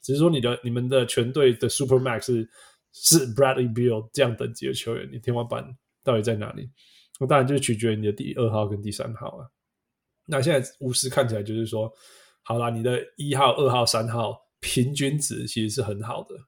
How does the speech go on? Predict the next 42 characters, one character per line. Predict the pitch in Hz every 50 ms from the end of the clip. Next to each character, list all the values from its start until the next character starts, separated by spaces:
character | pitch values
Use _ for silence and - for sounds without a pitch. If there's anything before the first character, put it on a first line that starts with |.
| _ -
right？ | 104 104 117 127 -
一 | 156 160 165
号、 | 156 165 139
二 | 147 151 131
号、 | 139 143
三 | - - 127 123 127
号 | 127 120
加 | - - 143 135 135 -
起 | - - 113
来 | 98 101
的 | 110 101
平 | 101 107 107
均 | 113 113 117
值 | - - 135 127
其 | - - 107 104
实 | 110
是 | 113
很 | - - - -
好 | 131 - -
的， | 151 - _ _ _ _ _ _ _ _ _ -
但 | 151 143 139
是 | 139 139 127
我 | 104 104
们 | 101 107 110 117 123 _ _ _ _ _ _ _ _ _ _ _ _ _ _ _ _ _ _ _ _ _
就 | - 151 123
是 | 127
看 | 127 - - 143 123
不 | 117 117
到 | 123 117 113
你 | 104 98
接 | 104 107 107
下 | - 131 -
来 | 95
的 | 98 -
事 | - - 143
情 | - - - - - _ - - - - - _ _ _ _ _ _ _ _ _ _ _
会 | - 123
做 | 117 131 120 104
什 | - 156
么。 | 160 175 156 151 _ _ _ _ -
但 | 165 156 -
是 | 175 160 139 131